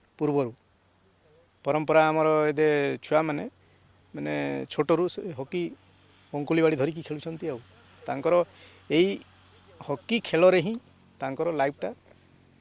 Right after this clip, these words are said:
ବନୁଛି। ଆଉ ଦେଖନ୍ତୁ, ଇଏଟା ଗୋଟେ ଦୁଃଖର କଥା ଯେ ଆମର ଏଠି, ମାନେ, ଉନ୍ନତଧର ଖେଳ ପଡ଼ିଆ, ମାନେ,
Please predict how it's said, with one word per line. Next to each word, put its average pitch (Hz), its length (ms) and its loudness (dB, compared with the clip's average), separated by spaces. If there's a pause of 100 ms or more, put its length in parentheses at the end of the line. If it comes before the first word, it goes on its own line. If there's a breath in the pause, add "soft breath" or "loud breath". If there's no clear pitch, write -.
(460)
ବନୁଛି। 156 320 -6 (2500)
ଆଉ 135 60 -2
ଦେଖନ୍ତୁ, 151 420 -2
ଇଏଟା 175 380 2 (680)
ଗୋଟେ 147 240 0 (220)
ଦୁଃଖର 135 340 -4
କଥା 156 280 -6 (1080)
ଯେ 156 160 -2 (280)
ଆମର 151 320 0
ଏଠି, 156 260 -2 (1600)
ମାନେ, 147 280 2
ଉନ୍ନତଧର 147 520 0
ଖେଳ 143 220 -4
ପଡ଼ିଆ, 147 300 2 (1200)
ମାନେ, 143 200 -6